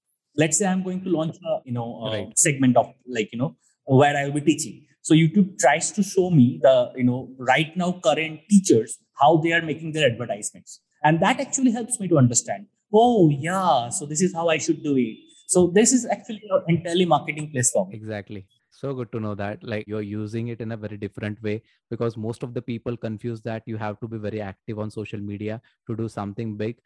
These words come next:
Speaker 2: in your real life, but it is not the case. You can just work on the ground. You can put your stories, whether it might be about the success or the failure. You just have to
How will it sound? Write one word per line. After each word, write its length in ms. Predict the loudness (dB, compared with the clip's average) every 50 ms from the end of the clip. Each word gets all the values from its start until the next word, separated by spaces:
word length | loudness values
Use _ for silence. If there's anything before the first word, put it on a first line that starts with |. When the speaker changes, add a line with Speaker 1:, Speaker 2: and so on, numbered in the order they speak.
| _ _ _
Speaker 2:
in 240 | -12 -10 -8 -8 -8
your 240 | -6 -4 -4 -4
real 200 | -4 -4 -6 -6 -6
life, 260 | -8 -8 -8 -8 -10 _ _ -14 -10
but 240 | -10 -8 -8 -10 -12 -12
it 120 | -10 -10
is 120 | -8 -6
not 200 | -6 -6 -6 -6
the 100 | -8 -10 -10
case. 320 | -8 -8 -8 -8 -8 -10
You 100 | -10 -10
can 200 | -8 -8 -8 -8
just 220 | -8 -8 -10 -10 -14
work 340 | -14 -10 -8 -8 -8 -6 -8
on 100 | -8 -8
the 80 | -8
ground. 320 | -10 -10 -8 -8 -8 -8 -10
You 80 | -12
can 240 | -12 -12 -12 -12 -12 -12 -12
put 180 | -12 -12 -10
your 300 | -8 -8 -6 -6 -6 -8 -12 _ _ _ _
stories, 440 | _ -8 -6 -6 -4 -4 -6 -8 _ _ _ _ -8
whether 200 | -6 -4 -4 -4
it 160 | -6 -6 -8
might 240 | -10 -10 -10 -10 -8
be 100 | -8 -8
about 360 | -8 -6 -8 -8 -8 -8 -10
the 100 | -12 -12
success 480 | -12 -12 -14 -12 -10 -10 -12 -12 -12 _ -10
or 180 | -8 -6 -6
the 120 | -6 -8 -8
failure. 420 | -8 -8 -8 -6 -6 -8 -8 -10 _ _ _ _ _ -12
You 80 | -10
just 200 | -8 -8 -8 -6
have 220 | -4 -4 -4 -4 -6
to 260 | -6 -8 -8 -10